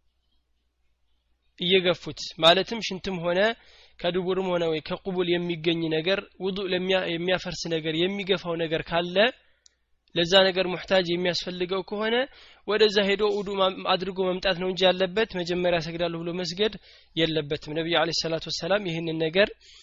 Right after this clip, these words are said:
ከልክለዋል። እንደምናየው አሁን ሁለቱም ነገሮች አሉ። «ወሊ ሙስሊምን አን አይሸተ ረዲየላሁ ዐንሃ ቃለ ሰሚዕቱ ረሱል ሰለላሁ ዐለይሂ ወሰለም የቁል»፣ ምን አለ? «ላ ሰላተ፣ ሰላት የለም ቢሐድረቲ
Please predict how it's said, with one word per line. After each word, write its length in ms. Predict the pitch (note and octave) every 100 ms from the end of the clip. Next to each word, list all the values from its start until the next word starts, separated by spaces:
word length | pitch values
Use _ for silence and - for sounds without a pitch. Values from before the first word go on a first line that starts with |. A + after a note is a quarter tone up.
| - -
ከልክለዋል። 580 | F3 E3 D3+ D3+ B2+ - _ _ _ _ _ _ _ _ _ _ _ - _ _ _ -
እንደምናየው 560 | E3 F3+ F#3 F#3+ G3
አሁን 200 | F#3 F#3+
ሁለቱም 380 | F#3+ F#3 - F#3+
ነገሮች 380 | F3+ F3+ F3+ -
አሉ። 200 | F3 F3+ A3+ B3+ - - _ -
«ወሊ 140 | E3 F#3+
ሙስሊምን 360 | F#3 G3 F#3+
አን 140 | F3 E3+
አይሸተ 300 | F3+ F#3+ F3+
ረዲየላሁ 460 | F3 F3 F3 F#3 E3+
ዐንሃ 260 | E3 F#3 E3+
ቃለ 220 | - F#3 F#3+
ሰሚዕቱ 340 | - F3 F3+ E3+
ረሱል 240 | E3 F3
ሰለላሁ 320 | E3+ D#3+ E3+ E3+
ዐለይሂ 140 | D#3+
ወሰለም 240 | E3 D#3+
የቁል»፣ 380 | D#3+ E3 G#3 A3 G3+
ምን 180 | F3
አለ? 160 | F3 F#3 G3+ -
«ላ 140 | D#3 F#3+ G3
ሰላተ፣ 500 | - D#3+ E3+ F3+ - G#3+ B3 _ _ _ -
ሰላት 360 | - F#3 F3+ F3
የለም 360 | E3 E3 G3 F3
ቢሐድረቲ 540 | D3+ - E3+ D#3+ D#3